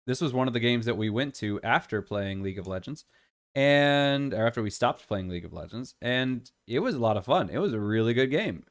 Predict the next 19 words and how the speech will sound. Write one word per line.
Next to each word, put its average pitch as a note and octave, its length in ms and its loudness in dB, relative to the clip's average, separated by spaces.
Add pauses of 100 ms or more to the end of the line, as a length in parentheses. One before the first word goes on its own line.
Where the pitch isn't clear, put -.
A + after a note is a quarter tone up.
(100)
It A#2+ 80 -2
was C3+ 180 -2
really D3+ 160 -2
solid. B2 480 -2
There D3+ 160 4
were G#3+ 300 2
some G3+ 260 -4
issues C#3 420 -2
with G#2+ 200 -2
it. C#3+ 200 -2 (520)
I C#3 200 6
was E3 220 -2
playing C3+ 760 0
as A2 760 -2
mostly C3 440 -2
an G#2+ 100 -4
archer C3 400 -2
class, D3+ 760 -2
and A2 1000 0